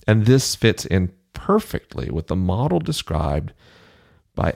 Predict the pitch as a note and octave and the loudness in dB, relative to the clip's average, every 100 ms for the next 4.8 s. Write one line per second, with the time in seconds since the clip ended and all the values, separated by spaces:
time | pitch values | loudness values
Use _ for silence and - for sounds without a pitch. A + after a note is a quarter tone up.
0 | - G2+ C3+ G#2 G2 - G2 F2+ E2 D#2 | 2 2 4 4 2 2 0 2 2 0
1 | D2+ C#2+ D#2+ - D2+ - C2+ C#2 - - | 0 -2 -4 -4 -4 -4 -6 -6 -8 -10
2 | - D2+ G#2 G#2+ A2+ B2+ A#2 - - B2 | -6 -4 -2 4 6 6 2 -4 -2 2
3 | E3+ D#3 F2+ - - - _ _ _ _ | 4 4 2 -2 -8 -18 _ _ _ _
4 | _ _ B2 B2 C3+ C3+ C#3 | _ _ -4 0 2 2 2